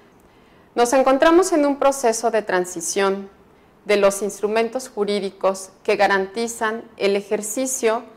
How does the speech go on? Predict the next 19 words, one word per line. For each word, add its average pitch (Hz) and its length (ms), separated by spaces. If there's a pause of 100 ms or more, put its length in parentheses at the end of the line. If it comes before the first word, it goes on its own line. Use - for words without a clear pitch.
(220)
de 202 120
la 185 160
transparencia 190 880 (220)
y 185 100
de 185 100
los 175 220
derechos 190 720 (1300)
en 214 200
todo 233 200
el 233 100
país, - 560 (680)
así 277 580 (240)
como 220 260
de 214 100
su 220 180
posterior 220 480
implementación. 196 840 (880)
Por 247 160
ello, 240 420